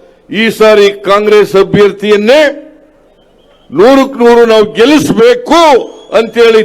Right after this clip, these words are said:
ತೀರ್ಮಾನವನ್ನ ಮಾಡಿ, ತೀರ್ಮಾನವನ್ನ ಮಾಡಿ ನಮ್ಮ ಅಭ್ಯರ್ಥಿಯನ್ನ ಗೆಲ್ಲಿಸಬೇಕಲ್ವಾ? ನಾವು ಕೊಟ್ಟ ಮಾತಿನಂತೆ ನಡ್ಕೊಂಡಿದೀವಿ ಅಲ್ವಾ?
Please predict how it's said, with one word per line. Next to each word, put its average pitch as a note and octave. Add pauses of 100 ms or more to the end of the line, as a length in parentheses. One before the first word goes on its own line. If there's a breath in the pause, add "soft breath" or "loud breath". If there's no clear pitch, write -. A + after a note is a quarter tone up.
ತೀರ್ಮಾನವನ್ನ G#3+ (120)
ಮಾಡಿ, C4+ (3750)
ತೀರ್ಮಾನವನ್ನ F#3 (120)
ಮಾಡಿ F3+ (1600)
ನಮ್ಮ D#3 (160)
ಅಭ್ಯರ್ಥಿಯನ್ನ D#3 (100)
ಗೆಲ್ಲಿಸಬೇಕಲ್ವಾ? D#3 (1040)
ನಾವು D#3+ (120)
ಕೊಟ್ಟ D#3+
ಮಾತಿನಂತೆ F3
ನಡ್ಕೊಂಡಿದೀವಿ E3
ಅಲ್ವಾ? D#3+